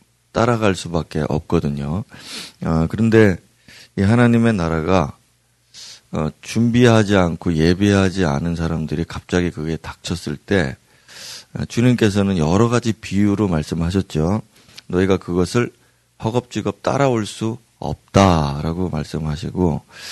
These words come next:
어, "문이 닫혀버린다." 이런 표현도 하고, 또 실제로 사도행전에서 보면 아나니아와 삽비라가 그런 경우였습니다.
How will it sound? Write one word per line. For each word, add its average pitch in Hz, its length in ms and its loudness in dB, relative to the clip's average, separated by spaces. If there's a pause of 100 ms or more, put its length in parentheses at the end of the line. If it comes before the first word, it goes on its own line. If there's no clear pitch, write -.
(540)
어, 87 80 0 (260)
"문이 110 300 4
닫혀버린다." 78 1160 0
이런 80 260 -4
표현도 78 600 -6
하고, 82 760 -6 (1160)
또 92 300 8 (500)
실제로 113 540 2
사도행전에서 101 840 0
보면 85 440 -2
아나니아와 87 800 2
삽비라가 80 640 0
그런 80 320 -4
경우였습니다. 71 1080 -4